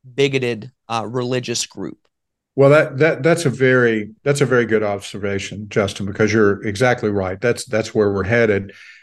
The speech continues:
Speaker 2: And actually, that's a, that's biblical. The
Speaker 1: Yep.
Speaker 2: Bible tells us in, uh, First and Second Timothy, in, uh, Revelation, certainly, it, and, and, and d-, regardless of what your eschatology is,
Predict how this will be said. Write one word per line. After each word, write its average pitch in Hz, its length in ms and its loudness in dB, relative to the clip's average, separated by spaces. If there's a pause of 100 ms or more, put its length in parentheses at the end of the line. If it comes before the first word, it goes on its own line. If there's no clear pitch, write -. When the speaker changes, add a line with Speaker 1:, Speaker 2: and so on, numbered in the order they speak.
(120)
Speaker 2:
And 113 300 -2
actually, 143 640 0 (260)
that's 123 260 0
a, 113 280 0 (140)
that's 120 260 -2
biblical. 107 600 -4 (380)
The 113 80 2
Speaker 1:
Yep. 101 60 2
Speaker 2:
Bible 139 420 6 (160)
tells 143 320 4
us 98 400 -4 (320)
in, 107 580 0 (140)
uh, 98 360 -2 (140)
First 123 260 2
and 117 80 -2
Second 131 300 -2
Timothy, 127 600 -2 (320)
in, 104 520 -2 (100)
uh, 95 360 0 (120)
Revelation, 117 800 0
certainly, 98 560 -4 (280)
it, 117 220 0
and, 123 140 2
and, 123 180 -4
and 117 380 -4
d-, 131 80 2 (400)
regardless 139 680 4
of - 160 -2
what 120 160 2
your 110 220 0
eschatology 113 920 0
is, 95 500 -4